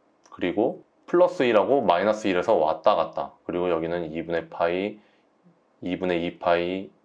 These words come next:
이분의 삼 파이, 이분의 사 파이가 간격이고 끝. 이 정도만 아시면 됩니다.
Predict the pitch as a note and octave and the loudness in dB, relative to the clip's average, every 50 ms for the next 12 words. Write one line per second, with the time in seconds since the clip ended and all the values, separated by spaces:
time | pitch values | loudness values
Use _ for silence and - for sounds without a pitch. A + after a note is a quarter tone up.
0 | _ _ - F2 E2+ D#2+ F2 F2 F2 E2+ E2+ - G#2 F#2+ - - F2+ F2+ F2+ G2 | _ _ -10 -10 -8 -6 -4 -2 -2 -2 -2 -2 -6 -4 -2 0 0 0 0 -2
1 | G#2+ A2+ A#2 A2 _ _ _ _ _ _ _ - A#2 A2 F2+ F#2+ F#2+ F#2 - - | -4 -4 -6 -10 _ _ _ _ _ _ _ -4 -2 -2 0 0 0 -2 0 -2
2 | - F#2 - - - G2+ G2+ G2 F#2+ F2+ E2 F#2 F#2 F#2 - F#2+ E2+ E2+ F#2 F2 | -2 -2 -2 0 0 2 2 2 0 0 2 2 2 2 0 -6 -6 -2 -2 -2
3 | E2 E2 D#2+ D#2+ A#2 B2+ C#3+ E3+ - - _ _ _ _ _ _ _ _ _ - | -2 -2 -4 -2 0 0 0 0 -4 -10 _ _ _ _ _ _ _ _ _ 0
4 | G3 C#3 - - - - _ _ _ _ _ _ _ _ _ _ _ - - A2+ | 0 0 0 -2 -14 -18 _ _ _ _ _ _ _ _ _ _ _ -4 -2 2
5 | A#2 F3 F3+ F3 D3+ D#3 D#3 E3 D3 G#2 F2+ - A2+ A2 G#2 - E2 D#2 D#2 D2+ | 2 4 4 4 2 4 4 4 4 4 2 2 0 -2 -2 -4 -6 -10 -10 -8
6 | - - - | -10 -10 -12